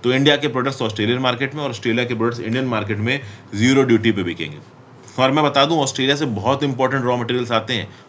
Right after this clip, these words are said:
कोल हो, मेटल हो, वूल हो, ये इंपॉर्टेंट रॉ मटेरियल्स हैं, इंडियन मार्केट में इनकी बड़ी कीमत है। तो कल की डेट में अगर ये ज़ीरो ड्यूटी पे इंडिया के अंदर आते हैं, तो इंडिया के इंपोर्टर्स को सस्ते दाम पे अवेलेबल होंगे, इकोनॉमिक डेवलपमेंट में हमें काफ़ी मदद मिलेगी।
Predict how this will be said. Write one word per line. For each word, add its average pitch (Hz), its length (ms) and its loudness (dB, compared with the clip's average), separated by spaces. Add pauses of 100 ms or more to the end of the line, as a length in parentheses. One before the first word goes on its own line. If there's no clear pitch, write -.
(140)
कोल 135 260 8
हो, 98 200 0
मेटल 127 400 2
हो, 117 140 0
वूल 113 460 6
हो, 110 240 0 (200)
ये 127 100 4
इंपॉर्टेंट 131 480 2
रॉ 131 120 4
मटेरियल्स 117 440 2
हैं, 120 200 -2
इंडियन 120 220 0
मार्केट 113 400 2
में 123 80 -2
इनकी 120 180 -2
बड़ी 107 200 0
कीमत 127 400 0
है। 117 220 0 (220)
तो 87 60 -6
कल 135 180 2
की 131 120 2
डेट 120 240 2
में 123 100 0
अगर 120 180 2
ये 120 60 4
ज़ीरो 117 260 4
ड्यूटी 131 260 2
पे 120 120 -4
इंडिया 117 220 2
के 113 100 -2
अंदर 107 220 0
आते 101 220 0
हैं, 117 140 -2
तो 123 180 -4
इंडिया 127 220 0
के 127 120 -2
इंपोर्टर्स 117 480 -2
को 123 80 -6
सस्ते 117 280 -8
दाम 120 200 2
पे 117 100 -4
अवेलेबल 110 340 0
होंगे, 104 340 0 (260)
इकोनॉमिक 120 460 -4
डेवलपमेंट 104 480 0
में 104 80 -2
हमें 101 240 0
काफ़ी 90 280 -4
मदद 85 300 -8
मिलेगी। 78 300 -14